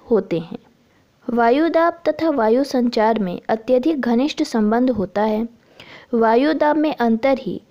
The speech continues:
पवनों की उत्पत्ति का कारण होता है। विभिन्न स्थानों के दाब में अंतर के कारण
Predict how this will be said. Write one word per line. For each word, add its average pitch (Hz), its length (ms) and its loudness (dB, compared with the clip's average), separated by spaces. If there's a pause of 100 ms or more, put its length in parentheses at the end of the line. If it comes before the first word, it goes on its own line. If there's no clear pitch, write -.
(300)
पवनों 254 340 2
की 320 160 -2
उत्पत्ति 247 580 -2
का 320 180 0
कारण 233 440 2
होता 190 300 -6
है। 185 180 -14 (580)
विभिन्न 262 520 2
स्थानों 247 520 -2
के 302 200 0
दाब 233 280 2
में 269 220 0
अंतर 226 400 0
के 285 180 -2
कारण 208 460 0